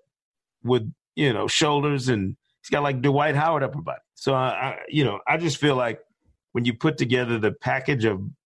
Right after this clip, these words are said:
the frame at six eleven, seven feet, whatever he's listed at, and then what the, the growth potential that's still there. He, you know, his legs aren't, you know, his lower body strength is not even close to what it's probably gonna be in the next couple of years. So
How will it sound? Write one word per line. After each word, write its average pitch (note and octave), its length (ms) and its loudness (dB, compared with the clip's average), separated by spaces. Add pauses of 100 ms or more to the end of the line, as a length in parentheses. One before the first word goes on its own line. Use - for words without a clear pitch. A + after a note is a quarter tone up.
the G#2+ 80 0
frame D#3+ 720 0
at A#2 220 -2
six - 300 -4
eleven, C#3 600 2
seven B2+ 320 -2
feet, C3+ 200 2
whatever A#2+ 360 0
he's A2+ 160 2
listed A2+ 320 2
at, G#2+ 260 -2
and A#2 180 -2
then A#2+ 260 0
what B2+ 220 0 (200)
the, A#2 160 2
the A2+ 140 -2
growth C3 420 0
potential B2+ 400 -2
that's A2 220 -4
still C3 320 0
there. G#2+ 300 -2 (120)
He, A#2+ 360 -2
you A#2 80 0
know, G#2+ 80 2
his A2+ 120 -2
legs A#2+ 360 2
aren't, A2 260 -2 (140)
you B2 80 2
know, A2+ 80 2
his A#2+ 100 0
lower C#3+ 240 2
body A2 280 -2
strength A2+ 340 -2
is G#2+ 80 -6
not A2+ 180 -2
even A2 160 -2
close A#2+ 240 -2
to - 80 -2
what G2+ 140 2
it's F#2 100 -8
probably G2 300 0
gonna F2+ 160 0
be F#2+ 120 2
in F#2 60 4
the F2 140 2
next E2+ 160 -4
couple F2+ 240 -2
of - 20 0
years. E2 240 0
So F#2 300 0